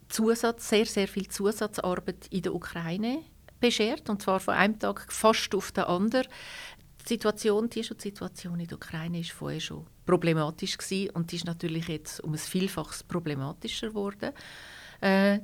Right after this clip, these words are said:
zum anderen haben wir sehr viel Arbeit auch wegen dem Krieg in der Schweiz gehabt. Und zum Dritten haben wir jetzt im Zug von diesen ganzen Vorfällen so hohe Preis-, äh, Preisanstieg oder so viel Inflation, dass in ganz vielen Ländern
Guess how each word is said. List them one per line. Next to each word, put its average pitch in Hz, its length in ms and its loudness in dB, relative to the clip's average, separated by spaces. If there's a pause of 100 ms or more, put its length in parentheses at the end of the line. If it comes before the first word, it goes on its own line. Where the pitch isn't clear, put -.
zum 220 160 6
anderen 208 340 6
haben 196 120 4
wir 180 80 2
sehr 233 240 6
viel 226 180 4
Arbeit 180 400 -4
auch 180 260 0 (460)
wegen 185 240 2
dem 196 140 2
Krieg 180 360 -4
in 170 60 -12
der 170 80 -6
Schweiz - 420 -6
gehabt. 233 320 -2 (340)
Und 208 400 4
zum 202 120 2
Dritten 214 680 0
haben 190 240 -2
wir 185 60 0 (300)
jetzt 226 260 2
im 202 100 -2
Zug 220 260 -6
von 202 140 -4
diesen 185 240 -2
ganzen 175 720 -4
Vorfällen 175 720 -2 (100)
so 185 400 0
hohe 196 380 4
Preis-, 202 640 -2
äh, 180 320 -2 (220)
Preisanstieg 202 920 0
oder 180 180 -10
so 185 140 -8
viel 180 160 -4
Inflation, 175 560 -6
dass 185 160 -6
in 196 60 -2
ganz 190 260 -2
vielen 196 280 -2
Ländern 185 400 2